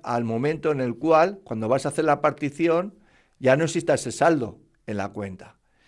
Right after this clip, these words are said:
Entonces habrá que estar atento, y eso hay que preverlo muy bien cuando se va a otorgar una escritura, que en el caso de que haya una lesión en la partición,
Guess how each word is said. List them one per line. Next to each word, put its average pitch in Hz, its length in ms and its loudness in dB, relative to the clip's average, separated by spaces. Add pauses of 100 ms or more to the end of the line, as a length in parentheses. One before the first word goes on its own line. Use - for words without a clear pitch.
(240)
Entonces 151 260 -4
habrá 175 300 4
que 190 180 2
estar 175 280 2
atento, 160 640 0
y 151 80 -2
eso 151 180 -2
hay 147 80 -2
que 139 100 -2
preverlo 135 400 0
muy 139 240 -4
bien 143 260 0
cuando 113 220 -6
se 113 140 -6
va 123 60 4
a - 20 0
otorgar 139 320 2
una 135 160 -2
escritura, 139 640 -2 (440)
que 143 120 0
en 135 80 0
el 135 160 0
caso 180 420 0 (400)
de 131 180 -2
que 143 100 2
haya 156 260 6
una 151 260 0
lesión 143 520 4
en 120 100 2
la 110 160 0
partición, 165 760 2